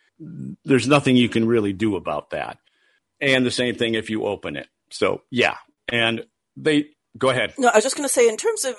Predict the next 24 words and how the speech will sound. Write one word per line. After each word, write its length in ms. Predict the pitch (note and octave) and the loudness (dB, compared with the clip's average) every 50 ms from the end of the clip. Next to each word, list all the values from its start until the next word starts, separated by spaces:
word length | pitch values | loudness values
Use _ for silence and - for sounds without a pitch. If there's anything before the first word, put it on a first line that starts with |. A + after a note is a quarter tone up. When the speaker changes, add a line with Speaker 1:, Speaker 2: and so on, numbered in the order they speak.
| - | -10
Speaker 2:
you 140 | - B3 A#3+ | -8 -6 -4
know, 80 | A3 G#3+ | -4 -4
say, 280 | - - F#4+ F#4 - | -2 -2 -2 -2 -2
say 220 | - - - C#4+ C#4+ | -2 -2 -2 0 -2
I 60 | B3 | -2
have 340 | A3+ A3+ A#3 G#3+ A3 - - | -2 0 0 0 0 -2 -6
to 60 | - | -14
get 280 | F3+ _ - G3+ E3+ - | -14 _ -2 -2 -2 -2
a 80 | - F3+ | -4 -8
password 560 | - - G3 D#3 E3+ - - - E3+ D#3+ - _ | -4 -2 0 0 0 -2 -4 -6 -8 -12 -12 _
to 120 | - - D#3+ | -14 -14 -12
you, 360 | C#3+ C#3+ C#3 B2+ A#2+ A2+ D3+ _ _ _ _ _ _ _ - - | -10 -8 -8 -8 -8 -10 -14 _ _ _ _ _ _ _ -14 -14
would 300 | A3+ F3+ G3+ A#3+ B3 B3+ | -10 -4 -4 -2 0 0
it 240 | B3+ - - - | -2 -2 -4 -4
work 320 | F#3+ G3+ G3+ F#3 - - - - | -4 -4 -2 -2 -4 -6 -10 -12
to 400 | - - G#3+ G3+ G3 F#3+ F#3+ F3+ - - _ _ | -8 -6 -6 -6 -4 -4 -6 -8 -10 -14 _ _
send 480 | - - - A3 G3 G3 G3 F#3+ - | -6 -4 -2 -2 -2 -2 -6 -10 -10
you 220 | E3+ F3+ F#3 F3+ F3+ | -8 -6 -6 -6 -6
the 80 | E3+ | -4
first 320 | - - B3 C4 - - - | -4 -2 -2 -2 -4 -6 -2
half 260 | - A3 G#3+ G#3 - | 0 0 0 0 0
in 160 | G#3 F#3 F#3 | -4 -6 -6
one 220 | F3 F3 F3 F3+ | -6 -8 -8 -6
email, 540 | F3 F3 F3+ F3 E3+ E3 D#3+ E3 D#3+ D#3+ - | -6 -8 -8 -6 -6 -4 -4 -2 -4 -4 -6